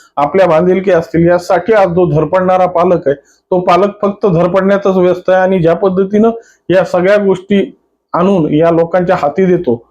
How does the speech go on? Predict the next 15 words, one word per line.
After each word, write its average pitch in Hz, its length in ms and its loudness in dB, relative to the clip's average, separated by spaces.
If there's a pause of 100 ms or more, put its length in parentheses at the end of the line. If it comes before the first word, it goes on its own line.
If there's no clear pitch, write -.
(220)
परंतु 180 240 0
त्याच्यातून 196 560 0
मिळणारं 208 400 2
जे 208 160 2
आउटपुट 180 560 -2
आहे, 170 100 0
ते 175 240 2
जे 160 420 -2
मिळणारं 175 360 2 (100)
फलित 175 260 2
आहे, 147 100 0
ते 160 140 0
फक्त 165 340 -8
शून्य 156 280 0
आहे. 92 220 -4